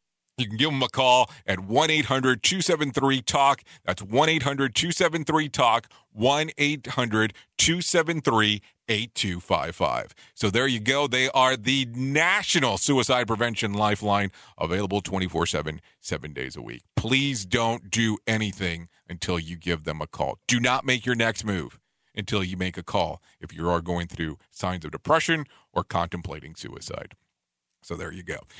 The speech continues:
If I can give you a phone starter for today, I would love to give you this one. What's your guilty pleasure, the thing that you're embarrassed to admit that you enjoy?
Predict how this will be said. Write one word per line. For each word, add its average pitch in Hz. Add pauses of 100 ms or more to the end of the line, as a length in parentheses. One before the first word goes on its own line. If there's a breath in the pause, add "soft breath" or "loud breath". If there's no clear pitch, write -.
(140 loud breath)
If -
I 110
can 110
give 165
you 185
a 143
phone 185
starter 165
for 165
today, 151
I 156
would 147
love 147
to 147
give 139
you 139
this 143
one. 135 (180 loud breath)
What's 160
your 185
guilty 170
pleasure, 131 (280 soft breath)
the 117
thing 165
that 151
you're 147
embarrassed 147
to 143
admit 131
that 123
you 143
enjoy? 120